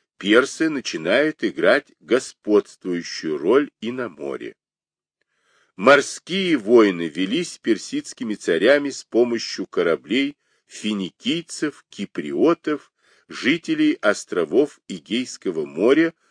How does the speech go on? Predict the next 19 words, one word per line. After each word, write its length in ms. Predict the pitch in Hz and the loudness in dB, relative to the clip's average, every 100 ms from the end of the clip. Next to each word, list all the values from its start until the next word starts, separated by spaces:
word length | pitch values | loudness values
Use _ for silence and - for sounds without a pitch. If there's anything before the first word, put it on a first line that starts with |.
| - | -6
а 160 | - 95 | -2 0
также 640 | - 147 156 - 151 - | 4 4 4 -4 -4 -6
египетского 880 | - - - 98 139 - - 110 107 | -12 -14 -12 -12 -12 -14 -8 -8 -8
флота. 520 | _ - 65 - - _ _ _ _ _ _ _ _ _ | _ -10 -10 -12 -20 _ _ _ _ _ _ _ _ _
В 120 | _ - | _ 6
качестве 640 | 139 131 - 113 - 104 | 6 6 0 -8 -4 -2
матросов 800 | 95 85 - 127 180 - 170 _ _ _ _ | 0 0 2 4 4 0 -6 _ _ _ _
использовались 840 | 98 104 - 180 165 139 104 90 - | -10 -10 4 4 4 0 -2 -4 0
также 540 | 123 147 139 143 135 | 4 4 2 -4 -4
саки 840 | - - - 104 139 _ 139 135 - | -6 -10 2 2 2 _ -10 -10 -10
и 120 | 110 _ | -18 _
персы. 600 | 85 69 - - - 65 _ _ _ _ _ _ _ _ - | -10 -10 -10 -20 -20 -20 _ _ _ _ _ _ _ _ -8
Часто 520 | - 131 - - 107 | 4 4 4 0 0
руководящие 840 | 101 - 92 82 82 82 - 113 | 0 2 0 2 0 -2 -6 -8
посты 460 | - 123 - - 139 | -4 -6 -6 -8 -4
во 120 | 139 | -4
флоте 540 | - 135 147 - 151 - _ _ | -4 -2 -2 -2 -8 -8 _ _
занимали 880 | - 107 92 76 69 107 135 135 - | -6 -4 -4 -6 0 0 0 -6 -10
египтяне. 880 | - 85 120 113 _ - 65 58 | -12 -10 -10 -12 _ -10 -10 -10